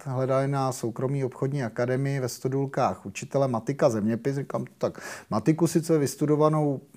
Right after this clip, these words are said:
nemám, ale dělali jsme zkoušky a na střední školu prostě matematiku umím, zeměpis tam jo.“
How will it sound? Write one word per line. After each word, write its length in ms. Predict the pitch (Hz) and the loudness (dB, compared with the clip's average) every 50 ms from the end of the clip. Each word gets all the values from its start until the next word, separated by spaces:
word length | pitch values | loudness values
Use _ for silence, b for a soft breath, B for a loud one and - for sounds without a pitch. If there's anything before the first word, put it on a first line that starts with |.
| - - - | -20 -10 -6
nemám, 560 | 92 95 104 120 131 139 147 151 156 160 165 | -2 0 2 2 2 2 2 4 4 4 4
ale 200 | 151 120 131 123 | 2 2 2 0
dělali 320 | 98 90 85 90 110 127 127 | 0 0 0 0 2 2 0
jsme 200 | - - 143 135 | 0 -2 -4 -6
zkoušky 600 | - - - 131 131 127 - - - 147 143 139 | -4 -2 -2 -2 -2 -2 -6 -6 -2 0 0 2
a 60 | 127 | 2
na 100 | 123 117 | 0 -2
střední 380 | - - - 127 123 131 139 127 | -6 -6 -8 -8 -6 -4 -4 -6
školu 320 | - - - 123 127 127 | -4 -2 0 0 0 0
prostě 300 | 123 123 117 - - 131 127 127 123 120 117 110 101 98 - - _ _ _ _ _ _ _ _ | -2 -4 -6 -4 -2 0 2 2 2 2 2 0 -2 -4 -6 -12 _ _ _ _ _ _ _ _
matematiku 720 | 123 120 117 110 107 - 123 120 123 131 - 156 143 - - | -4 -2 0 0 0 0 -2 -2 -2 -2 -2 -4 -4 -4 -6
umím, 540 | - - 98 113 127 135 139 143 151 156 156 B B B B B | -4 -2 0 0 0 0 0 0 -2 -2 -4 B B B B B
zeměpis 760 | - 110 104 120 131 127 - - 143 139 127 135 - - - - - | -4 -2 0 0 -2 0 2 4 4 4 4 0 -6 -10 -12 -4 0
tam 200 | 120 120 120 107 | 0 2 2 2
jo.“ 380 | 90 92 104 113 135 151 151 | 0 0 2 2 0 0 -2